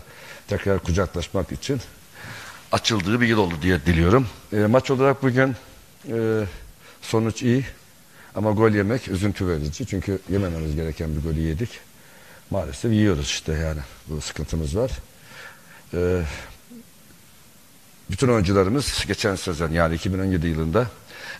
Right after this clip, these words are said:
elinden gelen gayreti gösterdiler. Ligde sıkıntılıyız.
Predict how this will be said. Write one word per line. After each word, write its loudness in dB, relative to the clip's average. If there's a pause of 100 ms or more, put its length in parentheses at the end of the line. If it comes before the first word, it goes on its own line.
elinden 4
gelen 2
gayreti 2
gösterdiler. 0 (1800)
Ligde 4 (680)
sıkıntılıyız. 0